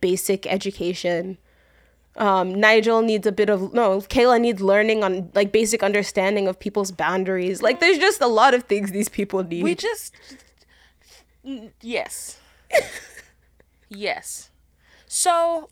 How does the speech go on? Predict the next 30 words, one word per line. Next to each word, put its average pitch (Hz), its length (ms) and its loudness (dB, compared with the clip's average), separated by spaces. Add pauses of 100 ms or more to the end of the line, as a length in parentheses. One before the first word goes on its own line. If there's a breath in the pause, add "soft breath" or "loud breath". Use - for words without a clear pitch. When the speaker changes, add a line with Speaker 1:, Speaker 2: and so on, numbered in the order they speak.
Speaker 2:
let's, - 680 -4
let's 294 280 -4
set - 240 -6
the 208 80 -10
scene, - 400 -14
shall 240 300 -4
we? 247 180 -10 (240 loud breath)
'Cause 294 160 -6
you're 311 140 -2
probably 440 380 -2
wondering, 214 540 -4 (260 soft breath)
"Oh, 302 180 -2
with 208 200 -8
nobody 285 360 -8
asked 208 320 -6 (200)
me 175 300 -18 (100)
in 185 100 -16
this 226 160 -14
segment, 180 380 -12
there's 185 160 -8
probably 302 460 -6
a 180 80 -8
particular 285 680 -12
thing 202 280 -10
about 180 300 -10
this 185 120 -12
show." - 260 -10
And 226 140 -10
there 285 160 -6
is 349 320 -18